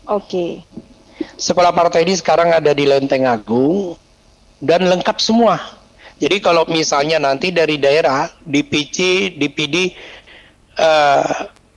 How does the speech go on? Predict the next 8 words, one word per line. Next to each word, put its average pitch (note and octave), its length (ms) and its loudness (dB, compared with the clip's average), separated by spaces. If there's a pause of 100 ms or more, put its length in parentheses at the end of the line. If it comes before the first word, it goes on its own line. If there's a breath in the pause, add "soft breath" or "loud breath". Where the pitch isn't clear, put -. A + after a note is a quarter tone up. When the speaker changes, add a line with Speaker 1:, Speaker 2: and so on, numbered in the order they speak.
(140)
Speaker 2:
untuk F3+ 480 -2
ada F3+ 320 2
pelatihan-pelatihan D#3+ 960 0
di D3 80 2
sana D#3 400 0
atau D3 160 0
pendidikan-pendidikan D#3 1040 0
kader, C3+ 560 0